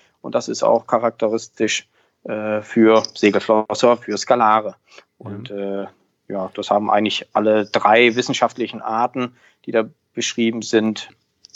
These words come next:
Speaker 1: Aber ich glaub, wir reden heute nur über Pterophyllum scalare, über die normalen
Speaker 2: Ja, genau,
Speaker 1: Skalare.
Speaker 2: genau, ja.
Speaker 1: Ja.
Speaker 2: Ähm, was mir noch zu diesem Bild quasi,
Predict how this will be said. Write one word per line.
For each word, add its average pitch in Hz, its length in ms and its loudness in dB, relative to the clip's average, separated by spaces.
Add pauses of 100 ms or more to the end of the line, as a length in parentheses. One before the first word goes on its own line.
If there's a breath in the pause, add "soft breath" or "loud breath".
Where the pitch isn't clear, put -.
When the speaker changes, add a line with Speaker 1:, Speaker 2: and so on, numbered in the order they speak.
(140)
Speaker 1:
Aber 107 180 2
ich - 60 -6
glaub, 110 180 2
wir 110 100 -4
reden 107 220 0
heute 110 220 -2
nur 113 180 0
über 107 460 2
Pterophyllum 104 500 -4
scalare, 120 480 0
über 104 160 -4
die 101 140 -12
normalen 110 500 2
Speaker 2:
Ja, 123 240 0
genau, 101 200 -2
Speaker 1:
Skalare. 123 220 0
Speaker 2:
genau, 110 280 -6 (180)
ja. 113 240 -10 (200 loud breath)
Speaker 1:
Ja. 123 180 2
Speaker 2:
Ähm, 113 340 -6
was 127 220 -6
mir 156 100 0
noch 190 140 0
zu - 120 -6
diesem 151 440 0 (100)
Bild 147 540 0
quasi, 139 420 0